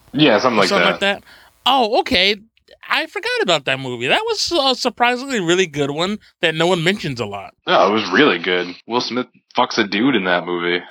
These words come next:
Speaker 2: I remember that because I remember when we first saw it, it was on cable, and we're like, "Oh, Will Smith, you know, Fresh Prince," and we're all watching the movie with my family.
Speaker 1: Right.
Speaker 2: Like, the one scene he come in and, you know, he's having sex with his,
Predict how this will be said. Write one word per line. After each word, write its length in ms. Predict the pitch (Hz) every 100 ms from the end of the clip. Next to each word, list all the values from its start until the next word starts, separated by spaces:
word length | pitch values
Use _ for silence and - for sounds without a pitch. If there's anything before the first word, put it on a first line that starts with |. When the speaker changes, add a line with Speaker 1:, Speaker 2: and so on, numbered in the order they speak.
| - _ -
Speaker 2:
I 140 | 175
remember 420 | 185 190 214 254
that 280 | 208 165 147
because 360 | 147 165 170 156
I 40 |
remember 280 | 156 160 185
when 120 | 175
we 40 | 165
first 340 | 156 170 156
saw 300 | - 185 185
it, 80 | 151
it 40 |
was 100 | 147
on 140 | 135 127
cable, 360 | - 233 208 127
and 80 |
we're 60 | 135
like, 140 | 135 -
"Oh, 240 | 349 269
Will 160 | 180 196
Smith, 400 | - 349 220 139
you 80 | 175
know, 240 | 131 131 - -
Fresh 260 | - 233 220
Prince," 340 | 349 311 156
and 120 | 165 165
we're 140 | 170
all 140 | 165
watching 260 | 147 147 151
the 60 | 147
movie 80 | 151
with 60 |
my 120 | 151
family. 600 | 143 127 131 139 139 143 139 -
Speaker 1:
Right. 240 | 220 104 90
Speaker 2:
Like, 100 | -
the 40 |
one 140 | 139 139
scene 180 | 156
he 80 | 143
come 320 | 135 147 135
in 160 | 139 139
and, 120 | 131
you 120 | 127 127
know, 120 | 123
he's 120 | 120
having 300 | 131 117 127
sex 200 | 127 120
with 80 | -
his, 140 | 117